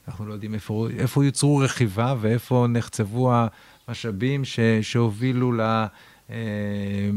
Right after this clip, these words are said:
לבנייה של ה-, של כל הדברים האלה. אה, הכלכלה היום היא מקושרת ומחוברת, וזה חלק מה-, אה, מהיתרון של פעולה שנסמכת על, אה,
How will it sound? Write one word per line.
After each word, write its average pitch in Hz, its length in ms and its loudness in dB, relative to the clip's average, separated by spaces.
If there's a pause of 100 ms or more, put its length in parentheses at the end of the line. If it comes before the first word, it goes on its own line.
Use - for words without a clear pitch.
(140)
לבנייה 120 720 2
של 120 280 -4
ה-, 113 200 -2
של 110 220 -12
כל 131 200 -6
הדברים 104 480 -6
האלה. 98 340 -8 (640)
אה, 113 280 -10
הכלכלה 151 560 -6
היום 170 220 0
היא 143 100 2
מקושרת 123 680 0
ומחוברת, 107 760 -4
וזה 139 240 -12
חלק 196 400 -2
מה-, 160 600 0
אה, 131 240 -6 (920)
מהיתרון 127 960 0 (100)
של 120 460 -6
פעולה 139 420 -4
שנסמכת 139 1040 0
על, 147 460 2 (520)
אה, 113 60 -6